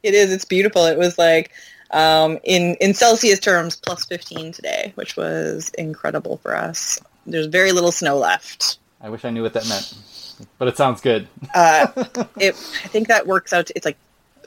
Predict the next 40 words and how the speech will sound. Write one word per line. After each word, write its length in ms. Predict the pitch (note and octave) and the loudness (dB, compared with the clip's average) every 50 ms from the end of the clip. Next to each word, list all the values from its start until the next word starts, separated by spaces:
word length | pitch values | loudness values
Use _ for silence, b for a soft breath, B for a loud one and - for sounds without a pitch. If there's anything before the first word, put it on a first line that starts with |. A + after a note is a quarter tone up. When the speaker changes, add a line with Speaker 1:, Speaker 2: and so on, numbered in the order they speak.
| - | -6
Speaker 1:
I 60 | - D#3+ | -6 -4
wanna 300 | D#3 D#3 D3+ D3 D3+ D3+ | -2 -2 -2 -2 -2 -4
say, 180 | - D#3 D3 | -4 -4 -4
like, 240 | C3+ C#3 C#3 C3+ - _ _ - - | -2 -2 -4 -4 -6 _ _ -20 -18
Speaker 2:
Fifty? 380 | _ - A#2 A#2+ A#2+ - - F#3+ | _ -2 -2 -2 0 0 0 -2
Speaker 1:
fifty, 220 | G#3+ G#3+ F#3+ - _ - | 0 -2 -6 -10 _ -10
sixty. 640 | - - D#3+ D#3 - - F3+ F#3 F#3+ G3+ G#3+ A#3 A#3 | -6 -6 -6 -4 -4 -4 -2 0 0 2 0 0 0
Speaker 2:
Oh, 240 | G#3 A3+ D3 A#2+ B2+ | 2 2 2 2 2
yeah, 240 | D3+ D3 B2 G#2+ A2+ | 2 0 0 0 0
okay. 340 | B2+ - B2 A2 A2 C#3 - _ - | -2 0 -2 -2 -2 -4 -8 _ 0
Oh, 240 | A#3+ A#3+ D3+ C3+ A#3 | 2 2 2 2 0
so, 260 | - - G#3+ G3 F3 | -2 -2 0 0 0
yeah, 300 | F#3 A3 A#3+ G3+ G#2 G2+ | 0 0 -2 -2 -2 0
that 160 | G#2+ D3 E3+ | 0 -2 -2
would 80 | E3 C#3 | -2 -2
be 100 | C3+ B2 | -4 -4
perfect. 380 | - C#3 D3+ - G#2+ G2+ D#2+ | -4 -4 -4 -4 -6 -8 -6
That 100 | F2+ C3+ | -4 -2
would 120 | D#3 D3+ C3+ | -2 -2 -4
be, 180 | D3 C3+ B2 A2 - | -6 -8 -8 -6 -4
that 140 | C3+ C#3+ C#3+ | -2 -2 -2
would 100 | C3+ A#2+ | -2 -4
be 100 | B2 A#2 | -6 -6
just 220 | - A#2 A2+ - | -4 -4 -6 -4
fine. 260 | - G#2+ G#2 G2 F#2 G#2 | -4 -4 -2 -2 -4 -4
And 80 | A#2 | -4
I 60 | C3 B2 | -4 -2
think 160 | B2 D#3 B2+ | -4 -4 -2
we 100 | C3 A#2+ | -2 0
are 140 | A#2 A2 G#2 | 0 0 -2
finally 260 | - A#2 G#2+ G#2+ G2+ | -4 -6 -6 -6 -8
supposed 220 | - - A2+ - | -6 -6 -6 -4
to 60 | A#2 | -4
hit 140 | A2+ A#2 A2+ - _ _ _ - - _ _ _ _ - | -6 -6 -8 -10 _ _ _ -20 -20 _ _ _ _ -10
into 200 | A2+ A#2+ A#2 A2+ | -8 -6 -6 -6
the 80 | F2+ - | -6 -6
fifties 400 | - A#2+ G#2 - F#2+ F#2+ E2+ G2+ | -6 -8 -8 -6 -8 -10 -10 -10
next 180 | F#2+ - - | -12 -12 -12
week, 180 | F#2 F2 D#2 - | -12 -12 -14 -14
so. 240 | - - F2+ F2 - | -10 -8 -8 -8 -8